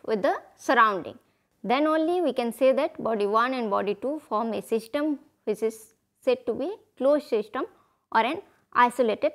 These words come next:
system. Now, what is law of conservation of momentum? In an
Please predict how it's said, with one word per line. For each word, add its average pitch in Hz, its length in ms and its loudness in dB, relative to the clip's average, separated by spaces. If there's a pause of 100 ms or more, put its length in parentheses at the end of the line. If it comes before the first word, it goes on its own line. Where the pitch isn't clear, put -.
system. 262 400 -4 (1700)
Now, 302 320 4 (220)
what 302 180 2
is 359 220 -2
law 247 260 6
of 262 140 0
conservation 208 560 -2
of 320 80 -4 (200)
momentum? 208 480 -4 (1200)
In 240 180 0
an 233 100 -2